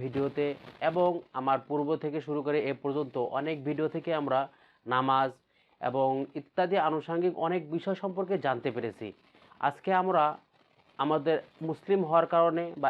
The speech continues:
as a মুসলিম একটি অত্যন্ত গুরুত্বপূর্ণ কাজ, সেটি হলো মৃত্যুর পর মৃত ব্যক্তির জন্য আমাদের করণীয়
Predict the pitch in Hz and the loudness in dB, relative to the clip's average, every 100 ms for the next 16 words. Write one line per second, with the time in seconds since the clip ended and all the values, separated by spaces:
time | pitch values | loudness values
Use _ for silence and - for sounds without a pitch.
0 | - 147 156 156 160 - 160 139 - - | 2 2 0 0 -2 0 0 0 -2 -8
1 | 147 - 175 151 - 180 156 175 147 156 | -10 -2 -2 -2 -4 -6 -2 -2 0 -2
2 | - 156 175 175 170 - 147 123 110 - | -2 -2 0 2 0 0 4 4 2 -4
3 | _ _ _ - 165 196 185 202 208 220 | _ _ _ -8 -2 0 2 2 2 -2
4 | _ _ _ 139 165 170 185 180 - 165 | _ _ _ -2 -2 0 4 4 6 6
5 | 160 160 156 151 156 185 175 185 - 190 | 6 6 2 -4 0 2 2 2 2 2
6 | 196 190 165 165 156 170 - 156 156 156 | 2 4 2 2 0 -2 0 0 2 0
7 | 156 | 0